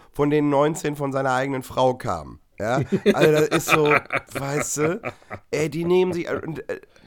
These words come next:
wobei, das fand ich ziemlich gut, weil dann merken solche Leute mal,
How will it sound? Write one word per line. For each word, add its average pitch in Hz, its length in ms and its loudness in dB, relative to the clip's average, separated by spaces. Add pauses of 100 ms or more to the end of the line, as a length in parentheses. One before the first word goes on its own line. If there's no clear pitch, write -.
wobei, 170 260 2
das 175 160 -2
fand 180 200 0
ich 165 120 -6
ziemlich 165 280 -6
gut, 214 300 -4
weil 151 120 2
dann 151 140 0
merken 156 320 0
solche 131 320 -4
Leute 110 320 -2
mal, 101 360 -2